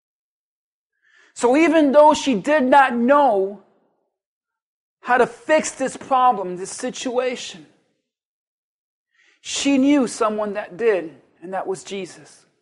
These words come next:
The first thing you need to do to have a great turnaround,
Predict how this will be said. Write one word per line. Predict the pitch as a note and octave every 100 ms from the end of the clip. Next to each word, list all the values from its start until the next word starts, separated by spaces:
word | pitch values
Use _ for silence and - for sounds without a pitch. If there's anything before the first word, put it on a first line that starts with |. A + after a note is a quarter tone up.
| _ _ _ _ _ _ _ _ _ _ _ _ _ _ _ _ _ _ _ _ _ _ _ -
The | A3
first | - D4 C#4+ -
thing | C#4 A#3+
you | B3
need | A#3 B3 A#3+
to | A3+
do | E3 A3 G3+ C#3+ _ _ _ _ _ _ _ _ _ _ _ _ _ _ _ -
to | A#3+
have | A#3 F#3+
a | G3
great | D#3 B3 C4 -
turnaround, | - C4 B3 G3+ D#3+ D#3 -